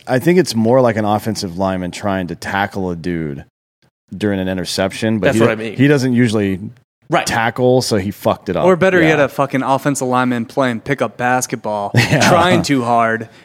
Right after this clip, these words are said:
Speaker 3: not really having any coordination on the basketball
Speaker 1: No.
Speaker 3: court, and just injuring everybody.
Speaker 1: Like, you can tell, yeah, you've, the guys that are good
Speaker 3: The
Speaker 1: at
Speaker 3: worst.
Speaker 1: playing that type of defense,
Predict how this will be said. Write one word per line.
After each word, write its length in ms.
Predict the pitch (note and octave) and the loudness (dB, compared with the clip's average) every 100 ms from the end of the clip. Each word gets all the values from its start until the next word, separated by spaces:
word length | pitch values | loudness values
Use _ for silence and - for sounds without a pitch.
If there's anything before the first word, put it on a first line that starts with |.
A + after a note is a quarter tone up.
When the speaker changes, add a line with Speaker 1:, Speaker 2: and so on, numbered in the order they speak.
| - | -6
Speaker 3:
not 380 | C#3+ E3 F#3 E3+ | -2 0 0 2
really 220 | E3 D3+ | 2 2
having 280 | C#3+ D3 D3 | 0 0 0
any 140 | C3+ | -2
coordination 800 | - D3+ C#3 B2+ C3+ C3 C#3 C3+ | 0 2 2 2 0 0 -2 -2
on 120 | C#3 | -2
the 80 | B2+ | 0
basketball 480 | A#2 B2+ - - C#3 | 2 0 0 0 2
Speaker 1:
No. 100 | D3+ | 4
Speaker 3:
court, 280 | D3 C#3+ - | 4 2 0
and 120 | B2+ | -6
just 140 | A#2 A2+ | -6 -8
injuring 380 | A#2 G#2+ G2+ | -6 -6 -8
everybody. 320 | G2+ G2 - - | -8 -10 -6 2
Speaker 1:
Like, 180 | C#3 | 4
you 140 | D3+ G3+ | 4 4
can 120 | F3 | 4
tell, 360 | - C#3+ C3+ C3 | 4 4 4 6
yeah, 180 | D3+ A2+ F#2+ | 4 2 -6
you've, 600 | C3+ F3 C3 F2+ D2+ A2+ | 0 0 0 -8 -16 -4
the 100 | A#2+ | -2
guys 380 | G#2 C#3 D3+ C#3+ | 2 4 4 4
that 80 | C#3+ | 4
are 80 | G#2+ | 4
good 300 | G#2+ A2 G#2+ | 2 2 2
Speaker 3:
The 40 | |
Speaker 1:
at 60 | G2 | 0
Speaker 3:
worst. 100 | F2+ | 2
Speaker 1:
playing 240 | A#2 G#2+ | 2 2
that 160 | G#2+ - | 0 0
type 260 | A2 G2 | 0 0
of 80 | F#2+ | -2
defense, 600 | G2 G#2 A2+ A#2 A2+ | -4 -4 -2 -2 -4